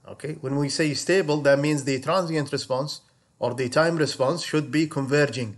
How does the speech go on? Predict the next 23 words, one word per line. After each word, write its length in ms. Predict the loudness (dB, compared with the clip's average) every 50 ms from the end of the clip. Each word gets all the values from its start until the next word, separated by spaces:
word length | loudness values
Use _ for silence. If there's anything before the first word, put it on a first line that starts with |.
| -14 _
as 180 | -8 -8 -6 -6
we 140 | -6 -6
said 300 | -4 -2 -2 -2 -2 -2
in 160 | -4 -6 -4 -4
math. 320 | -4 -4 -4 -6 -10 -16 -20 _ _ _ _ _ _ _
It 60 | _ -6
should 280 | -4 -4 -4 -6 -6
converge 560 | -6 -6 -4 0 2 4 4 4 4 0 -2 -2
to 120 | 0 0
a 60 | 0
certain 400 | 0 0 0 0 0 -2 -4 -2
value, 260 | -2 -2 -2 -2 -4 -4
not 220 | -4 -4 -2 0
diverging, 540 | 2 2 2 0 -2 -4 -4 -6 -10 -18 -20 _ _ _ _ _ _ _ _ _ _ -18
okay? 320 | -18 -14 -10 -10 -10 -10 -12 -16 _ _ _
S-, 300 | -10 -10 -10 -12 -16 -20 _
converging 640 | -4 -2 2 4 6 4 6 4 2 0 0 0 0
means 340 | 0 0 -2 -2 -2 -4 -2
stable. 420 | 0 2 2 0 0 -4 -10 -16 -18 _ _ _ -6 0
Diverging 680 | 2 2 2 4 4 4 4 4 2 0 0 0 0
means 300 | 0 0 -2 -2 -4 -8 -6 -2
unstable, 600 | -2 0 0 0 -2 -4 -4 -6 -6 -10 -16 -20 _ _ _ _ _ _ _ _ _ _ _ -18 -16
okay? 300 | -16 -16 -14 -12 -12 -14